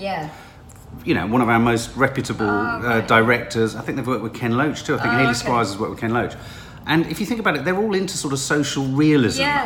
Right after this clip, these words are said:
Speaker 2: and, and observing that. So what you've got in this
Speaker 1: Which
Speaker 2: very
Speaker 1: this is
Speaker 2: strange,
Speaker 1: not.
Speaker 2: no, this is
Speaker 1: <laughs>
Speaker 2: not. And what I think is kind of clever but doesn't necessarily work,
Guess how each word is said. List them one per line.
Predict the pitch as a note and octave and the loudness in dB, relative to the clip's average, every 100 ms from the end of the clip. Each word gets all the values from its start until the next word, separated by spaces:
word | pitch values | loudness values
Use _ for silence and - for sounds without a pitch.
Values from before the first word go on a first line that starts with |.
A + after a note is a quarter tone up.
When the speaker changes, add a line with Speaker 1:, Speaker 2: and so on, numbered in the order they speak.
| A2+ | 0
Speaker 2:
and, | A#2+ A2+ | 0 0
and | A#2+ | 0
observing | A#2+ G#2+ C#3 D3 B2 F#2 | 0 0 2 2 2 -2
that. | - | -4
So | - | -2
what | F3+ G#3+ A#3 | 0 0 0
you've | B3 | -2
got | - E4+ D#4 | 2 0 2
in | C#3+ | 0
this | C#3+ C#3+ | 0 2
Speaker 1:
Which | |
Speaker 2:
very | D3+ D#3+ | 2 2
Speaker 1:
this | D#3+ | 2
is | - | 2
Speaker 2:
strange, | D#3+ C#3+ | 4 4
Speaker 1:
not. | C3+ E3 | 2 4
Speaker 2:
no, | F3+ | 4
this | C#3 E3+ | 6 2
is | F3 C#3 | 0 2
Speaker 1:
<laughs> | E3+ | 2
Speaker 2:
not. | D#3+ - | 2 0
And | C3+ | -2
what | F3+ - | -2 -4
I | E3+ | -6
think | F3 D3 | -4 -8
is | |
kind | - - C4 | -8 -6 -6
of | C#4 | -6
clever | - F#3+ G3 G3+ | -8 -6 -4 -6
but | G3 - - | -6 -10 -6
doesn't | G3 F#3 E3+ D#3 | -4 -4 -4 -2
necessarily | D#3+ - C3+ C#3+ B2+ A2+ | -4 -4 -4 -2 0 0
work, | A2+ A2+ D#2 A#1 - | 0 0 -2 -6 -14